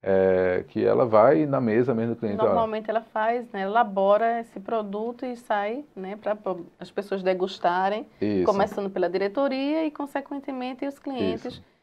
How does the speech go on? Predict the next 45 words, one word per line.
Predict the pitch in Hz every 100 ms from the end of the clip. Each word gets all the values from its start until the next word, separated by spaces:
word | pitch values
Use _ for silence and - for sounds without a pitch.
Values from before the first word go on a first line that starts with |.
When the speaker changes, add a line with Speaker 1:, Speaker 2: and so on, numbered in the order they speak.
| _ _
Speaker 2:
que | 196
estão | - 208
em | 202
loja. | 180 165 165 175
Speaker 1:
Isso, | 185 -
a | 95
gente | 110 139
aprova | - 127 160 175 185
e |
depois | 160 156 151
já | 151
vê | 131 135 151
o, | 156 147
a | 139 147
repercussão | 120 - 123 - 123 117 120
entre | 131
os | 127
clientes. | - 131 240 233
Speaker 2:
Uhum. | 226 226 - - _
Isso | 196 196 226
aí | 190
dá | 185
toda | 190 226 226
uma | 254 269 240
ressignificação, | 202 208 208 190 196 214 202 220 - - 170 - _ -
né, | - 214
Speaker 1:
Isso. | 185 190
Speaker 2:
pra | 180
o |
produto, | 180 190 185 180 185 185 180 -
pra | 175
expansão | 175 - 180 185 190 185
dele. | 180 175 180 180 185
Speaker 1:
Total. | - - - - -
Speaker 2:
E | 214
já | 220 220
houve | 220
algum | 214 202
produto | 202 226 208 196 196 196
que | 196 190 190 180
vocês | 185 190
degustaram | 180 190 190 - 190 190 190
e | 190
precisava | 196 196 180 175 185
ser | 190 - 185 180